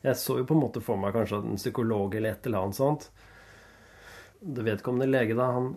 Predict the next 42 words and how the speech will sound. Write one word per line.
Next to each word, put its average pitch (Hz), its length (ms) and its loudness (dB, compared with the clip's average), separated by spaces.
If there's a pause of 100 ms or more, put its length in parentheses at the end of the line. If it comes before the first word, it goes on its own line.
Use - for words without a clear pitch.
(100)
han 120 160 -8
kikket 135 320 0
bare 127 200 4
rart 98 260 0
på 143 100 0
meg. - 160 -2 (460)
Det 139 100 -2
virket 127 240 2
ikke 113 100 -4
som 120 120 2
jeg 117 100 -4
skj-, - 160 -10
han 120 140 0
skjønte 117 240 0
hva 117 100 -2
jeg 120 100 0
mente, 131 360 0 (100)
og 165 220 -2
så 139 160 0 (220)
på 135 100 -2
det 135 120 0
neste 120 380 -4
vakt, - 400 -10
på 123 100 -2
neste 120 220 -2
vakt 123 160 -2
så 127 120 -4
kom 107 220 0
det, 117 140 2 (920)
så 131 160 -4
satt - 300 -2
de 120 100 2
en, 120 240 0
en 117 480 -2
veldig 113 220 0
erfaren 107 380 -4
sykepleier. 143 500 -2 (1040)
Det 120 120 -6
var 127 120 -2
det 117 80 -2
de 113 140 -4
gjorde. 104 400 -2